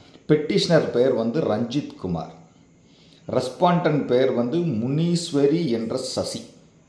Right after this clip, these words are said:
இப்போ இந்த ரஞ்சித் குமார் வந்து கீழமை நீதிமன்றத்துல தன்னுடைய மனைவி கிட்ட இருந்து விவாகரத்து கோரி ஒரு மனுவை தாக்கல் செய்றாரு.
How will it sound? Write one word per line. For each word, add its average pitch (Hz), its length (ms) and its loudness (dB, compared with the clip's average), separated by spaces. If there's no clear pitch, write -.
இப்போ 156 280 2
இந்த 135 140 2
ரஞ்சித் 139 480 0
குமார் 135 340 2
வந்து 127 440 0
கீழமை 139 420 -2
நீதிமன்றத்துல 120 920 -2
தன்னுடைய 113 380 0
மனைவி 131 400 0
கிட்ட 123 200 -4
இருந்து 110 500 -2
விவாகரத்து 123 840 2
கோரி 110 260 -2
ஒரு 107 200 -2
மனுவை 110 380 -4
தாக்கல் 87 320 -6
செய்றாரு. 82 480 -8